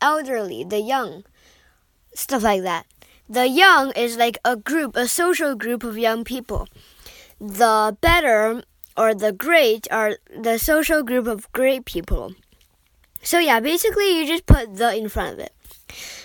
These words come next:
Other examples are the elderly. Oh, I already said that. The jealous,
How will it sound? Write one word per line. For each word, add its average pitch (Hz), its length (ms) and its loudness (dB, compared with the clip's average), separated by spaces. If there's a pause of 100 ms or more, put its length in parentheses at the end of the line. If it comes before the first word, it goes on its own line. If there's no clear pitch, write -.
(240)
Other 330 240 2
examples 240 720 -2 (160)
are 202 480 -2 (680)
the 214 540 0
elderly. 247 840 0 (440)
Oh, 202 80 -4
I 185 80 0
already 190 260 -2
said 117 300 -12
that. - 200 -10 (960)
The 208 300 0
jealous, 202 840 0